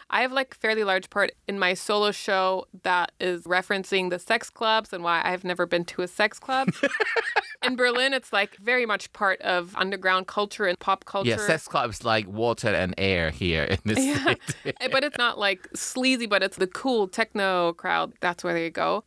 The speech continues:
Speaker 1: And it's a very sex positive city. I realized that people don't understand it. So I tried to explain the culture a little bit and make my jokes about it. But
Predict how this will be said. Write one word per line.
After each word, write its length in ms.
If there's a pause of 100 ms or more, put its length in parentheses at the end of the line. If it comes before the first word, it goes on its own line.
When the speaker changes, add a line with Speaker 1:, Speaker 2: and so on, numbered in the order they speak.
Speaker 1:
And 160
it's 140
a 20
very 200
sex 240
positive 420
city. 320 (100)
I 100
realized 920
that 360 (160)
people 260
don't 260
understand 640
it. 180
So 180
I 140
tried 380
to 80 (100)
explain 840
the 80
culture 440
a 60
little 240
bit 240 (100)
and 240
make 380
my 180
jokes 480
about 280
it. 180
But 160